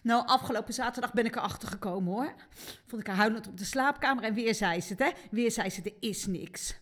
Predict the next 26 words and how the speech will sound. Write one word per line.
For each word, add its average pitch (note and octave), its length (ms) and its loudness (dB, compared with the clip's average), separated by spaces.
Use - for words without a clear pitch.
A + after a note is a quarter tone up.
Maar G#3 120 -10
ik - 140 -12
voelde F#4+ 420 6
al E4 140 10
dat C4+ 120 2
het C4+ 120 0
niet B3 160 2
klopte. F3+ 480 2
Dus - 160 -8
ik G#3+ 80 -10
zei E4 200 -4
tegen D#4 340 0
hem, D#4 120 4
"Mama A3+ 180 2
gaat - 220 -4
niet D#4+ 300 4
weg F4+ 400 0
totdat F#4+ 300 4
ik C4 100 2
weet D4+ 180 10
wat D4 160 6
er B3 60 -2
aan A#3 120 4
de B3 60 4
hand F#3 280 0
is." - 260 -4